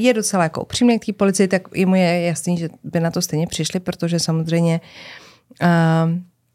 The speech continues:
to tělo mělo projít nějakou pitvou následně.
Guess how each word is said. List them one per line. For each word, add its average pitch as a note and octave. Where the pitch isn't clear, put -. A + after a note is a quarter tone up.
to F3
tělo D#3+
mělo D#3+
projít D#3+
nějakou D#3
pitvou F3+
následně. E3